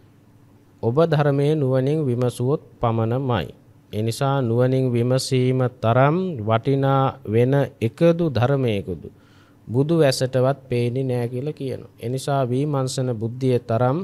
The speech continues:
ඒක තමයි ප්‍රඥාව, ඒක තමයි යෝනිසෝ මනසිකාරය. ඒ නිසා හොඳට බණ ටික අහන්න,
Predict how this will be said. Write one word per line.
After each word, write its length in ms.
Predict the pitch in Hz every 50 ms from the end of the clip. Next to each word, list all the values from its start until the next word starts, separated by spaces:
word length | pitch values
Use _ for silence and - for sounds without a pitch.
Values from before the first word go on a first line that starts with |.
| 180 - - - _ _ - _ _ _ - - - _ _ _ _ _ _ _ - - _ _ - -
ඒක 140 | - 123 143
තමයි 320 | 139 - 143 151 156 156
ප්‍රඥාව, 760 | 151 - - 123 120 - - 110 110 110 110 113 120 123 135 170 180 180 180 - - -
ඒක 160 | - 117 117
තමයි 440 | 127 123 - 127 127 139 147 147 131
යෝනිසෝ 460 | 123 120 120 120 123 123 - 147 151
මනසිකාරය. 760 | 156 135 101 101 92 - 82 - - 76 73 69 67 - 58 - - - - _ _ _ _ _ - - _
ඒ 140 | - 127 131
නිසා 300 | 135 131 - 143 127 127 123
හොඳට 540 | 123 120 117 120 131 139 147 151 151 143 151 127
බණ 260 | 120 117 117 123 117
ටික 220 | 117 117 107 -
අහන්න, 480 | 110 107 107 110 110 110 110 110 117